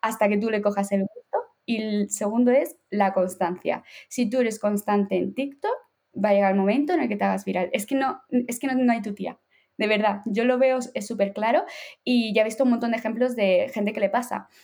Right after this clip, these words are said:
Da igual si tú tienes muy buen contenido, pero solo sa-, si solo sacas un vídeo cada semana, olvídate, no va a pasar. Pero la constancia, por ejemplo, eh, sí, y es algo que a mucha gente también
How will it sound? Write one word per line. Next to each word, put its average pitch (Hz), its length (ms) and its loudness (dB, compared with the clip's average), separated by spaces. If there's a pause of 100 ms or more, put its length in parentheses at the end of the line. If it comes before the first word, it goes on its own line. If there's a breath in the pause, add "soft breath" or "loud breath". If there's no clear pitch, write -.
(280 soft breath)
Da 233 140 2
igual 277 260 2
si 269 160 -6
tú 247 160 -6
tienes 247 220 -2
muy 247 100 4
buen 240 180 2
contenido, 233 480 -4
pero 214 160 -2
solo 214 240 -4
sa-, 214 260 -6
si 202 180 -8
solo 247 560 0
sacas 208 340 -2
un 240 260 4
vídeo 196 440 0
cada 190 260 4
semana, 214 560 -2 (300)
olvídate, 190 720 -2
no 226 220 0
va 196 80 4
a 180 60 -2
pasar. - 340 -6 (760 loud breath)
Pero 220 200 2
la 208 160 4
constancia, 220 480 0
por 247 140 0
ejemplo, 254 360 0 (160)
eh, 202 400 2
sí, - 300 -12 (120)
y 285 160 2
es 294 140 2
algo 302 360 2
que 247 100 0
a 220 100 4
mucha 226 260 -8
gente 240 260 0
también 233 540 -2